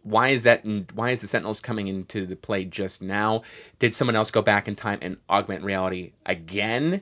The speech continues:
And that's why they're go-, and they're going back to fix it. Like, a lot of stuff wasn't explained in that movie either.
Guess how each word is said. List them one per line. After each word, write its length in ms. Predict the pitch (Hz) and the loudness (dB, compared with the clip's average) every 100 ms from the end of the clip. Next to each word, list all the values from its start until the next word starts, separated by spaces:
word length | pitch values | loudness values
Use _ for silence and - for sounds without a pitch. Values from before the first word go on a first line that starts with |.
| - | -4
And 100 | 113 | 0
that's 160 | 113 - | 2 2
why 80 | |
they're 120 | 101 101 | 0 0
go-, 120 | 104 | -2
and 120 | 113 | -2
they're 60 | 110 | -2
going 180 | 107 98 | 0 0
back 180 | 98 - | -2 -2
to 80 | 110 | -14
fix 380 | - 147 - | -2 -2 2
it. 100 | 185 | 0
Like, 200 | 220 - - - - _ _ - | 2 0 -2 -20 -20 _ _ 0
a 40 | 165 | 6
lot 160 | 185 | 8
of 60 | 180 | 8
stuff 180 | 151 143 | 6 6
wasn't 200 | 127 117 | 4 4
explained 280 | 107 113 101 | 0 0 2
in 40 | |
that 140 | 101 - | 2 0
movie 200 | 95 92 | 0 2
either. 280 | 92 95 | 2 0